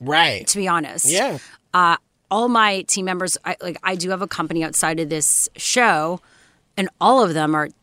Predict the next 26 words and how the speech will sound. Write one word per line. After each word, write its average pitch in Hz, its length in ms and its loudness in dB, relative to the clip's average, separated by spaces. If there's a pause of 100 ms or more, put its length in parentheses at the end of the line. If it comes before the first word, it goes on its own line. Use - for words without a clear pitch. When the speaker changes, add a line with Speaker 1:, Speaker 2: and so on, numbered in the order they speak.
(160)
Speaker 2:
ten 165 420 0
years 156 280 -2
or 156 60 -2
more 151 220 -2
younger 156 400 -6
than 147 180 -4
me. 143 240 -4
Speaker 1:
Mm-hmm. 120 300 -4 (360)
Speaker 2:
Uh, 165 260 0 (220)
and, 165 460 -2
and 214 120 2
because 226 280 -2
of 208 80 -2
the 185 80 -2
nature 175 240 -4
of 160 60 -6
what 156 80 -4
we 147 80 -4
do, 175 200 2
we 147 120 -2 (160)
do 175 200 -6
social 151 360 -6
media 156 380 0
<laughs> - 20 -4
content. 285 640 2
Speaker 1:
Mm-hmm. 262 380 -4